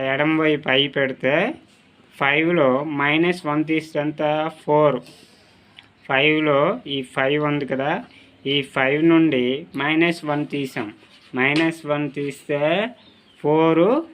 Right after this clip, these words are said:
వచ్చింది. కాబట్టి వీటిని రోమన్ నెంబర్స్లో ఫోర్గా ఇలా రాయాలి. ఇప్పుడు వాటిని మళ్ళీ సిక్స్ ఎలా రాస్తాము? వికి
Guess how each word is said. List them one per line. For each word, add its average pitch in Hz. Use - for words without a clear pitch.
వచ్చింది. 123
కాబట్టి 147
వీటిని 139
రోమన్ 160
నెంబర్స్లో 143
ఫోర్గా 147
ఇలా 131
రాయాలి. 110
ఇప్పుడు 180
వాటిని 180
మళ్ళీ 180
సిక్స్ 196
ఎలా 185
రాస్తాము? 175
వికి 180